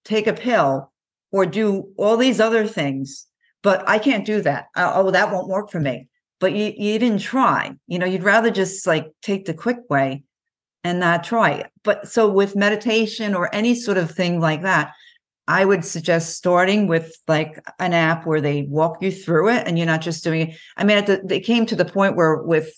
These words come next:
the Headspace, I could have done it with, on my own. I didn't need the app anymore. I knew how to do it. Um, and now I've evolved. Um, my mo-, my mom passed away in, in March, and my mom was, became very ill very quickly.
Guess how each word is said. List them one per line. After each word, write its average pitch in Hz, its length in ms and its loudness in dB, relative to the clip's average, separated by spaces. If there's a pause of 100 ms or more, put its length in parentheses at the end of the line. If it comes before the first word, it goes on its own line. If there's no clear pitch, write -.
(120)
the 160 180 2
Headspace, 165 640 -2 (100)
I 175 120 4
could 160 180 -4 (100)
have 170 260 0
done 160 140 2
it 160 120 -2
with, 156 160 -6 (320)
on 160 100 2
my 160 120 2
own. 160 160 2
I 147 80 2
didn't 160 240 0
need 165 240 0
the 139 140 0
app 127 200 -8
anymore. 117 320 -6
I - 20 0
knew 165 160 2
how 170 240 4
to 151 100 0
do 143 260 2
it. - 120 -2 (560)
Um, 175 420 0 (480)
and 185 140 0
now 196 360 4
I've 185 300 2
evolved. 180 680 2 (100)
Um, 151 480 -4 (260)
my 170 180 0
mo-, 165 340 2
my 175 100 0
mom 165 280 2
passed 165 360 -2
away 170 280 4
in, 160 120 0
in 165 260 -2
March, 165 460 0 (340)
and 165 280 4
my 165 140 4
mom 156 220 2
was, 143 340 -6
became 160 340 -4
very 165 280 4
ill 165 340 0
very 147 240 0
quickly. 170 640 -4